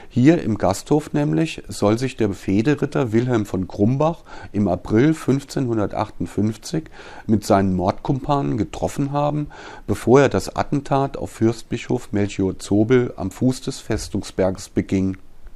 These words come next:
Gegenüber, etwas rechts, sehen wir in der Straßenflucht drei stattlich herausragende und auch etwas bunt wirkende Barockfassaden.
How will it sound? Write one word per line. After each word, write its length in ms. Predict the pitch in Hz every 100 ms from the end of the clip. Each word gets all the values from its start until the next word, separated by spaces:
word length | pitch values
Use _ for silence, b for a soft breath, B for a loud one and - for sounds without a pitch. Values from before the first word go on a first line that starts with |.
| - - - b b b b b b b
Gegenüber, 840 | - 104 104 87 107 120 160 170 -
etwas 440 | 110 101 95 -
rechts, 500 | 98 170 - - - B B B
sehen 340 | - 110 113 143
wir 160 | 143
in 100 | 98
der 100 | 98
Straßenflucht 840 | 92 - 82 110 147 - 143 147 -
drei 260 | - 90 101
stattlich 560 | - 87 - - 101
herausragende 960 | 101 90 87 117 - 131 139 143 139 143 B B B B
und 240 | 101 -
auch 180 | 113 -
etwas 320 | 110 95 -
bunt 380 | - 127 156 -
wirkende 380 | 123 - 135 143
Barockfassaden. 920 | 151 139 107 - 95 95 95 95 92